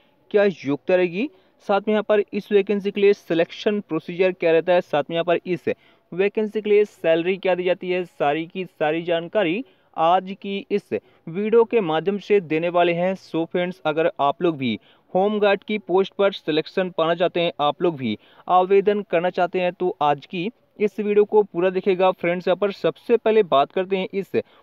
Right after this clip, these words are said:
वैकेंसी के लिए पोस्ट नेम के बारे में। तो यहाँ पर होमगार्ड के लगभग उन्नीस हज़ार पदों पर भर्ती होगी, जहाँ पर बात करेंगे इस वैकेंसी के लिए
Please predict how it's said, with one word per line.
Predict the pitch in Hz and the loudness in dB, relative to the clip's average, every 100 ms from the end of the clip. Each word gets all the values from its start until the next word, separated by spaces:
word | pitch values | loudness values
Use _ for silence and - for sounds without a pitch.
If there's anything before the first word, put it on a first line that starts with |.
| - | -4
वैकेंसी | 190 190 208 202 | -2 0 -2 -4
के | 208 | 2
लिए | 208 208 | 4 2
पोस्ट | 165 165 - | 0 -4 -4
नेम | 196 190 | -4 -2
के | 196 | -2
बारे | - 160 180 | 0 0 0
में। | 185 | -4
तो | 185 | -2
यहाँ | 185 | 0
पर | - - _ - | 0 0 _ -4
होमगार्ड | 190 208 202 190 190 | 0 0 2 2 0
के | - 196 | 0 2
लगभग | 156 165 185 - | 2 2 0 -2
उन्नीस | 165 160 170 196 - | -6 -4 -2 -4 -2
हज़ार | 185 185 - | 0 0 0
पदों | 160 175 | 0 0
पर | 175 190 175 | 2 0 2
भर्ती | 156 151 190 | -2 -2 0
होगी, | 185 180 180 | 0 0 -6
जहाँ | 123 143 175 | -2 -2 0
पर | 185 185 151 | 0 -2 0
बात | 143 160 - | 0 0 0
करेंगे | 180 180 175 | -2 0 -2
इस | 180 160 180 | -2 -6 -2
वैकेंसी | 175 175 175 | -2 -2 -6
के | 170 | -2
लिए | 175 | -2